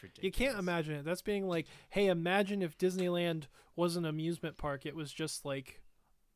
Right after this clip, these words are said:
Speaker 1: a place."
Speaker 2: I do that literally every time I go there. When I walk in the boardwalk at California Adventure at Pixar Pier,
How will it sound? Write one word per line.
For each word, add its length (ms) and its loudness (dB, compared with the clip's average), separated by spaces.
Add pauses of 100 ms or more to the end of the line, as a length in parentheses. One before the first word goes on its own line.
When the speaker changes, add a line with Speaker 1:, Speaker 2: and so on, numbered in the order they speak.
(160)
Speaker 1:
a 60 -10
place." 200 0
Speaker 2:
I 60 8
do 200 0
that 180 6
literally 360 4
every 200 2
time 180 0
I 60 0
go 100 0
there. 140 2
When 160 0
I 60 2
walk 260 0
in 60 -4
the 60 -2
boardwalk 460 -2
at 60 -18
California 400 -4
Adventure 300 -6
at 80 -14
Pixar 280 -4
Pier, 260 -6